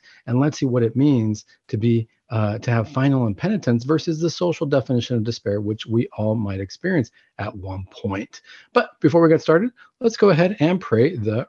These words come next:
Regina Coeli. In the name of the Father, and of the Son, and of the Holy Spirit. Amen. <clears throat> It says, "Queen of Heaven, rejoice, alleluia. The Son you merited to bear, alleluia, has risen as he said,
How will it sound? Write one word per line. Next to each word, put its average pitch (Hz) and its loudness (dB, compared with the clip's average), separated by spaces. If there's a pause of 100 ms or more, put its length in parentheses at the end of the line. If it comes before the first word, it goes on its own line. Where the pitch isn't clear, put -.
Regina 139 0
Coeli. 277 0 (380)
In 190 -2
the 185 2
name 180 4
of 170 2
the 160 4
Father, 151 0
and 147 0
of 143 0
the 131 -2
Son, 131 -2
and 127 2
of 123 2
the 120 0
Holy 117 -2
Spirit. 110 -2
Amen. 104 -4 (540)
<clears throat> 123 6 (840)
It 117 -2
says, 117 0
"Queen 220 4
of 135 4
Heaven, 135 4
rejoice, 110 2
alleluia. 113 2 (320)
The 117 -4
Son 151 2
you 139 6
merited 131 4
to - -4
bear, 135 2
alleluia, 101 -2
has 110 -2
risen 190 4
as 165 -2
he 170 -2
said, 98 -2